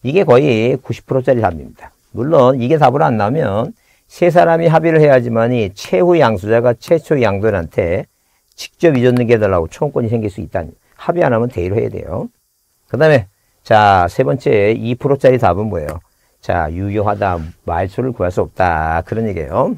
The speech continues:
모두 생략 등기는 누가 이렇게 뭐예요? 이렇게 이 지금 뭐예요? 보존 등기를 아예 누가 한 거예요? 지금 병이 보존 등기했다. 이게 뭐예요? 머리 숫자, 두자, 머리 숫자, 머리부터 빠졌다는 게, 처음부터 빠졌다는 게.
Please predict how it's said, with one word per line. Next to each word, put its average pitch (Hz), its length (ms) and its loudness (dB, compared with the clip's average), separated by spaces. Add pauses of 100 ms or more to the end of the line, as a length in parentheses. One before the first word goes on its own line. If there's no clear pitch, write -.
(120)
모두 120 240 0
생략 165 240 2
등기는 170 400 -2 (920)
누가 131 580 4
이렇게 151 340 0
뭐예요? 143 220 2
이렇게 117 720 2
이 113 460 -2
지금 123 260 -6
뭐예요? 87 260 -4 (320)
보존 123 360 2
등기를 135 280 0
아예 107 240 2
누가 90 240 -2
한 123 100 2
거예요? 135 160 4
지금 107 400 -8 (400)
병이 113 320 0
보존 113 280 0
등기했다. 95 400 -2
이게 127 160 -2
뭐예요? 90 240 -4 (100)
머리 110 320 2
숫자, 123 400 -8 (480)
두자, 123 340 -2
머리 107 240 0
숫자, 98 380 -8
머리부터 117 480 -2
빠졌다는 131 460 -4
게, - 100 -20
처음부터 170 360 -6
빠졌다는 98 400 -6
게. - 60 -20